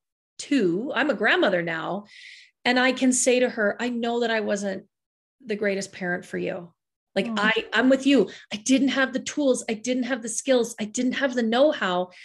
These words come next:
Speaker 1: And I did better once I knew better. But there was lots of shit that I totally screwed up along the way." So I think this is part of why we're totally kindred spirits, 'cause I, I, I can identify with being that hot mess mom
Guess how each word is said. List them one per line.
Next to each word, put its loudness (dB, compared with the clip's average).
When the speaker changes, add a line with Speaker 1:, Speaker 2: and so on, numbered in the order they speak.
Speaker 1:
And 4
I 6
did 2
better 6
once -4
I 0
knew -2
better. -4
But 2
there 6
was 2
lots 0
of -4
shit -2
that -4
I -4
totally 2
screwed -2
up -6
along -4
the -6
way." -12
So 2
I 0
think 0
this 2
is -2
part 2
of 2
why 2
we're 0
totally -4
kindred -6
spirits, -4
'cause -12
I, -10
I, 0
I 0
can 0
identify 0
with -6
being 2
that -2
hot -6
mess -4
mom -4